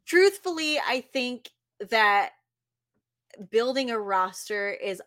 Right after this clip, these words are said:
always more complicated than I think fans give credit. Um, you know, I can sit here and say, "Oh, well, if we get this guy, this guy, and this guy, then we can totally win." Well, yeah, you know, if, if we go get Kevin Durant, we probably have a solid chance.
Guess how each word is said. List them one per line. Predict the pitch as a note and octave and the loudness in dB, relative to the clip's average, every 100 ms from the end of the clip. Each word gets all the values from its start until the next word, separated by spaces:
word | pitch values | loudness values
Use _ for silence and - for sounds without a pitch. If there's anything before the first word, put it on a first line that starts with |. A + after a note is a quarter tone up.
| - | -2
always | G3 F#3+ G3 G3 F#3+ | 0 0 -2 -8 -8
more | F#3 | -12
complicated | F3+ F3+ F3+ F#3 - F3+ F3+ F3 | -12 -10 -10 -10 -12 -8 -6 -6
than | F3 | -8
I | F3 | -8
think | F3 D#3+ | -12 -16
fans | - - E3+ E3+ F3 E3+ - | -14 -10 -8 -8 -10 -14 -10
give | F#3 F3 | -8 -8
credit. | _ E3+ E3+ G#3 - _ - - _ | _ -8 -4 -4 -6 _ -20 -20 _
Um, | F3+ F3+ F3+ F3+ F3 - | -6 -4 -4 -6 -10 -16
you | F#3+ | -8
know, | F3+ F3 E3+ - | -4 -2 -4 -2
I | F#3 G3+ | 0 2
can | G#3+ A3 F#3+ | 0 -8 -8
sit | - F3+ | -6 -6
here | G3 F#3+ | -2 -4
and | F3+ | -4
say, | F#3+ F3+ | -4 -2
"Oh, | F#3 | 0
well, | F3+ F3 | 0 -2
if | F#3 | -4
we | |
get | F#3 F3+ | -6 -6
this | F3+ | -6
guy, | F#3 F3 | -4 -4
this | F3+ | -4
guy, | - E3+ | -6 -8
and | E3+ | -8
this | G#3+ | -8
guy, | F3+ E3 | -4 -4
then | E3 E3+ | -4 -8
we | E3 | -10
can | F3 | -14
totally | D#3+ F3 E3 D#3+ D#3+ | -12 -10 -8 -10 -8
win." | G3 E3 C#3+ | -8 -8 -10
Well, | G#3 A#3+ A#3+ - | -8 -6 -6 -8
yeah, | A#3 C4 G3 D#3 - | -4 0 2 0 -4
you | G#3 | -6
know, | G3 G3+ | -4 -4
if, | - | -2
if | A3+ A#3+ | -4 -4
we | C4+ | -2
go | C4+ | 0
get | B3 - | 0 -4
Kevin | - G#3+ G#3 | -2 -4 -4
Durant, | G3+ G3 G#3 A3 | -4 -2 -2 -4
we | A#3 A3+ | -8 -4
probably | A#3+ B3 | -2 0
have | B3 | -2
a | A3 | -2
solid | A3 F#3+ | -2 -2
chance. | - B3 - - | -6 -8 -8 -14